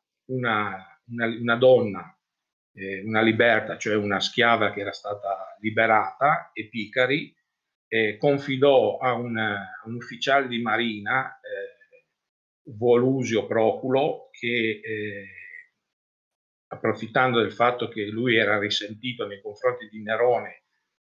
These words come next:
perché non era stato, non gli erano state delle, date delle grafi-, grafi-, gratificazioni che gli spettavano, eh, lei lo mise al corrente che si stava preparando questa congiura contro l'imperatore.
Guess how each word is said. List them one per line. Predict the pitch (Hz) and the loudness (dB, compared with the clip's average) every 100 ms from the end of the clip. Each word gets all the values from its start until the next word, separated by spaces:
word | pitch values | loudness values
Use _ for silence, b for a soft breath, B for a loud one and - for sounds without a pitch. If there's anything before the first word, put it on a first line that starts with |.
| _ | _
perché | 98 107 - 110 | -12 -6 0 0
non | 107 101 | 0 -2
era | 107 104 | -2 -2
stato, | - 104 104 104 101 | -4 -2 0 0 -2
non | 101 107 | -2 -2
gli | 104 | 0
erano | 110 107 | 0 0
state | 101 101 104 110 | -2 -2 -2 0
delle, | 107 107 - | 0 -2 -4
date | 107 104 | -4 -2
delle | 101 98 98 113 | -2 -2 -2 -4
grafi-, | 110 104 - - _ _ | -6 -4 -6 -14 _ _
grafi-, | 123 110 110 110 - _ | -4 0 0 -2 -14 _
gratificazioni | 127 113 117 - 104 107 104 - - 117 107 90 80 _ _ _ | -2 2 2 0 -10 -8 -8 -4 2 2 2 -4 -14 _ _ _
che | - | -2
gli | 113 | -2
spettavano, | - 175 165 104 101 117 127 131 - _ _ _ - | 0 -2 2 2 4 4 2 0 -4 _ _ _ -6
eh, | 117 113 120 | 0 0 2
lei | 143 127 | 4 4
lo | 113 | 4
mise | 113 120 113 110 104 98 - | 0 0 0 2 2 0 -2
al | 110 113 | -2 0
corrente | 160 117 101 107 135 | 2 4 2 0 -4
che | 104 98 92 | -4 -8 -10
si | - - | -18 -16
stava | - 101 98 95 - - - | -8 -4 -2 -4 -6 -16 -18
preparando | 104 123 95 98 104 | -2 0 0 -2 -4
questa | 104 - 98 | -8 -14 -14
congiura | - 117 104 98 104 101 | -8 -6 -6 -6 -8 -8
contro | 101 101 | -8 -6
l'imperatore. | 95 95 98 98 - - - | -6 -8 -10 -10 -10 -14 -16